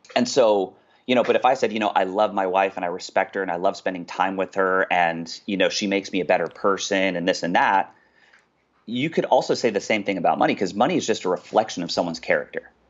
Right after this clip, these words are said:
You know, if, if you give money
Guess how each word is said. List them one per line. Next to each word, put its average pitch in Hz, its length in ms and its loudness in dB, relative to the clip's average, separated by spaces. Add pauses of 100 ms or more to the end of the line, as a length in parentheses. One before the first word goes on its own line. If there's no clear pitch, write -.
(580)
You 107 160 0
know, 98 180 6
if, - 240 0 (100)
if 107 140 0
you 120 140 0
give 135 340 2
money 101 580 0